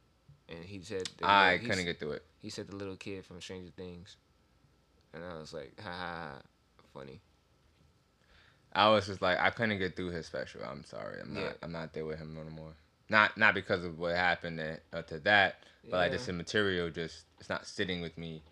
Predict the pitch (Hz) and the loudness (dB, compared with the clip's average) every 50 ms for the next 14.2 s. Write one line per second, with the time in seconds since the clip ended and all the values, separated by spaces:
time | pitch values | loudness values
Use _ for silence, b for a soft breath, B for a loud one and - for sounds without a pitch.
0 | - - _ _ - - - - 92 87 80 73 71 76 - - - _ _ _ | -20 -20 _ _ -16 -14 -10 -6 -6 -4 -4 -6 -8 -14 -18 -20 -20 _ _ _
1 | _ _ _ _ _ - 82 82 82 82 80 78 76 73 73 78 - _ _ _ | _ _ _ _ _ -10 -8 -6 -6 -6 -6 -8 -8 -10 -12 -16 -20 _ _ _
2 | _ _ _ _ _ _ _ _ _ _ _ _ _ _ _ _ _ _ _ _ | _ _ _ _ _ _ _ _ _ _ _ _ _ _ _ _ _ _ _ _
3 | _ _ _ _ _ - 80 82 78 73 73 - - - _ _ _ _ _ _ | _ _ _ _ _ -10 -10 -8 -8 -10 -12 -14 -18 -20 _ _ _ _ _ _
4 | _ _ _ - - - - 143 135 131 - _ - 90 92 98 104 110 107 104 | _ _ _ -20 -16 -14 -12 -12 -12 -14 -18 _ -10 -2 2 6 6 6 6 4
5 | - 82 67 65 - - _ _ _ _ _ _ _ _ _ _ _ _ _ _ | 0 -10 -12 -12 -16 -20 _ _ _ _ _ _ _ _ _ _ _ _ _ _
6 | - - - - _ _ _ - 80 87 104 131 160 - - 92 78 73 76 85 | -20 -20 -20 -20 _ _ _ -12 -6 -4 -2 -2 -2 -4 -4 -6 -6 -4 -2 0
7 | 87 73 - - 87 90 85 78 78 78 80 80 78 - - 104 127 147 156 151 | 0 0 0 0 0 0 0 -2 -4 -4 -4 -4 -4 -2 2 6 6 6 6 6
8 | - 143 127 127 120 107 101 95 104 120 131 135 135 - 135 131 120 113 120 143 | 2 0 0 2 4 6 6 4 4 4 4 2 2 0 -2 -4 -4 2 8 10
9 | 147 147 147 139 120 - - - 135 147 156 156 156 165 139 104 110 107 104 104 | 10 10 10 8 4 0 -2 0 2 4 6 6 4 4 2 2 2 2 2 2
10 | 104 104 101 92 95 101 95 95 90 - - B B B B B B B 113 127 | 0 0 -2 -2 0 0 2 0 0 -4 -8 B B B B B B B 2 4
11 | 131 139 147 156 151 - 151 131 123 123 117 - - 151 139 123 120 117 117 - | 6 8 10 8 8 8 6 6 6 6 6 4 0 0 0 4 4 4 4 2
12 | 104 - - - 120 113 - - 110 101 - - - 113 113 113 113 110 104 95 | 0 -2 0 4 4 4 4 2 -2 -4 -4 -2 0 2 2 4 2 2 2 2
13 | 95 95 104 107 104 104 101 95 92 101 107 101 101 98 95 90 85 78 - 90 | 2 2 4 4 4 4 4 4 2 4 4 4 6 6 4 4 2 2 4 4
14 | 92 95 - | 4 4 2